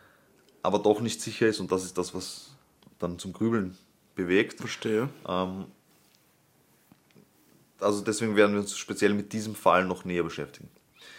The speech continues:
Speaker 1: Wie gesagt, die sechs Jahre alte Susan Dagnan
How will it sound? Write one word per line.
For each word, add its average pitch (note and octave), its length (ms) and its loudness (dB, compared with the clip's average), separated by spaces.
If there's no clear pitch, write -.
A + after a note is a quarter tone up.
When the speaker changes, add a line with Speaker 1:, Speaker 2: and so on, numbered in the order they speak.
Speaker 1:
Wie B2 100 -2
gesagt, A#2+ 400 4
die - 40 -8
sechs C3 280 4
Jahre A2 240 10
alte A2 180 6
Susan A#2 380 -6
Dagnan A#2+ 460 4